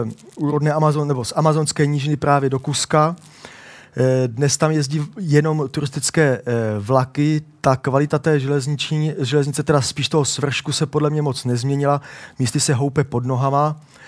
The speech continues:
Nicméně, pokud máte to štěstí a můžete si koupit eh, dražší lístek, nebo máte tu smůlu a musíte si koupit dražší lístek do turistického vlaku,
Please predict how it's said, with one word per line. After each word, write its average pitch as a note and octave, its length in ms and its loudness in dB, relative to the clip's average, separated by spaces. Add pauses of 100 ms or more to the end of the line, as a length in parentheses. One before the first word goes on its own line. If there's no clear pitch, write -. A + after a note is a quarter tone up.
(300)
Nicméně, F3+ 360 2
pokud D#3+ 300 -4
máte E3+ 280 4
to C#3+ 320 -2
štěstí F3+ 720 0
a - 120 -8
můžete C#3 280 -2
si D#3 140 -4
koupit E3 540 -2 (640)
eh, C3 180 2
dražší C#3 360 0
lístek, D3 260 0
nebo D#3 100 2
máte D3 220 2
tu E3 100 -2
smůlu D#3 320 0
a C3 40 2
musíte C3 380 -2
si F#3+ 140 0
koupit F3+ 280 0
dražší E3 340 0
lístek E3 340 0
do D#3 80 -2
turistického D3+ 500 -2
vlaku, D#3 360 0